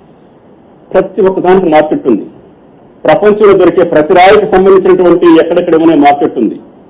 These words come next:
ప్ర-, ప్రపంచంలో దొరికే విసా బర్డ్స్ కి సంబంధించి ఒక మార్కెట్ ఉండేది మన నగరంలో, కబూతర్ ఖానా,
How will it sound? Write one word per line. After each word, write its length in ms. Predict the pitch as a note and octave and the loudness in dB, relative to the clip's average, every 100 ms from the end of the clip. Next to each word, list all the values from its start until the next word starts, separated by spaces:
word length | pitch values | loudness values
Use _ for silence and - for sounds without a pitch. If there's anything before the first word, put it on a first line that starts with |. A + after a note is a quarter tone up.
| _ _ _ _ _ _ _ | _ _ _ _ _ _ _
ప్ర-, 120 | D#3+ E3 | -4 -4
ప్రపంచంలో 800 | - - - - G#3 G#3+ F#3 | -6 -6 -2 0 0 2 2
దొరికే 160 | E3+ D#3+ | 2 0
విసా 520 | A#3+ C4 - - - - | -2 -6 -2 -4 -4 -10
బర్డ్స్ 420 | A#3 F#3+ B3 - | -2 2 2 0
కి 60 | - | -4
సంబంధించి 340 | G#3+ G3+ G#3 | 0 2 0
ఒక 80 | E3+ | 0
మార్కెట్ 380 | D#3+ D#3 F#3 - | -2 0 -2 0
ఉండేది 200 | C3+ B2+ | 0 0
మన 60 | A#2+ | -2
నగరంలో, 420 | A#2+ B2 G2 F#2 - _ _ - | -2 -2 -6 -12 -20 _ _ -4
కబూతర్ 300 | F3 E3 - | -2 -2 -4
ఖానా, 280 | C3+ B2 | -6 -6